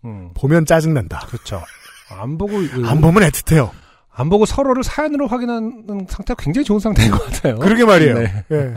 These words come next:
Speaker 2: "살아있구나." 이러면서.
Speaker 1: 음.
Speaker 2: 음.
Speaker 1: 동생이 프랑스로 공부하러 간 지 벌써 <clears throat> 육, 칠 년쯤 되어서 다른 속상할 일도 많이 있긴 했지만
Speaker 2: 네.
Speaker 1: 이제 어느 정도 적응한 모습을 얼마 전에 보고 와서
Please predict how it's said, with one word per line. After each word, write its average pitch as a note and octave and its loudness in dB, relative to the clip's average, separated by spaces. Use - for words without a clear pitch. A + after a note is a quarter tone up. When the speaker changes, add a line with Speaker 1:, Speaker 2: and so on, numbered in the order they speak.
Speaker 2:
"살아있구나." F3 -2
이러면서. C3+ -2
Speaker 1:
음. G#2+ -10
Speaker 2:
음. A2 -16
Speaker 1:
동생이 F3 2
프랑스로 F3+ 0
공부하러 D3 2
간 B2 0
지 G#2 -6
벌써 C#3+ 2
<clears throat> - 4
육, B2 2
칠 F#3+ 0
년쯤 D3+ -2
되어서 G#2 2
다른 B2 -2
속상할 E3 -2
일도 D3+ -2
많이 A#2+ -4
있긴 D#3 -6
했지만 A2 -4
Speaker 2:
네. A#2+ 2
Speaker 1:
이제 D3 4
어느 A2 -2
정도 A#2 0
적응한 C3+ 0
모습을 A2+ -2
얼마 G#2 -2
전에 C#3+ 0
보고 G#2+ -2
와서 F#2+ -6